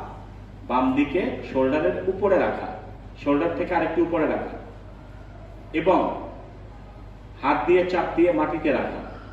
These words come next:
তাকানো বিপরীত দিকে। এভাবে আমাদের যে অবস্থায় শুধু হিপ এবং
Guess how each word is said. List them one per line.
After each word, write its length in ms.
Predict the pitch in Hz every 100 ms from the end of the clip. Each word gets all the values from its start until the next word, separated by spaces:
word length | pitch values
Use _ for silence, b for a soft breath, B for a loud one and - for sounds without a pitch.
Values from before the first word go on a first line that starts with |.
| - - - - - - - - -
তাকানো 600 | 294 - 170 180 285 - - -
বিপরীত 400 | 180 196 196 180 -
দিকে। 240 | 117 98 - - - - - - - - - - - - - - - - - -
এভাবে 500 | 123 131 135 190 294 - - - - - - -
আমাদের 460 | 113 147 156 175 135
যে 160 | 147 147
অবস্থায় 600 | 131 139 - - - 123 - - - -
শুধু 420 | 123 - 185 185 -
হিপ 220 | 135 - - - - - - - - - - - - - - -
এবং 400 | 139 - - -